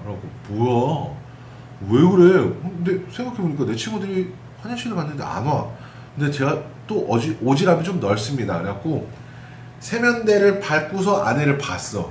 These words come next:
두 칸을 다. 그 이렇게 대변칸, 대변칸 이렇게 있고 거기 세면대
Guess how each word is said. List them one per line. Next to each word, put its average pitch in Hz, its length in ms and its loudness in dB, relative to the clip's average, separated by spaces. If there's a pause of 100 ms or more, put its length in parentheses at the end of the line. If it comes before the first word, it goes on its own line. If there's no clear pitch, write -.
두 117 200 -10
칸을 104 320 -4
다. 73 220 -10 (440)
그 120 60 -4
이렇게 127 400 0 (800)
대변칸, 180 540 4
대변칸 147 680 -2 (540)
이렇게 143 280 -2
있고 175 400 0
거기 110 200 0
세면대 196 420 -2